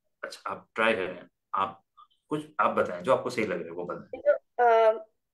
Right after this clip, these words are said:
Speaker 2: every time हमें compare करना पड़ेगा ना?
Speaker 1: बिल्कुल।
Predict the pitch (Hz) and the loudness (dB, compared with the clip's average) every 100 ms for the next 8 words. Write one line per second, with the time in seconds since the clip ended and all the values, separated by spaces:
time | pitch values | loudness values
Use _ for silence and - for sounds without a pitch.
0 | _ _ _ _ 247 247 277 359 370 349 | _ _ _ _ 6 6 6 4 4 0
1 | 269 254 240 220 202 208 208 208 208 226 | -2 -4 0 0 0 -6 -8 -8 -10 -8
2 | 220 - _ _ _ _ _ _ _ _ | -10 -12 _ _ _ _ _ _ _ _
3 | 87 90 95 | -12 -6 -8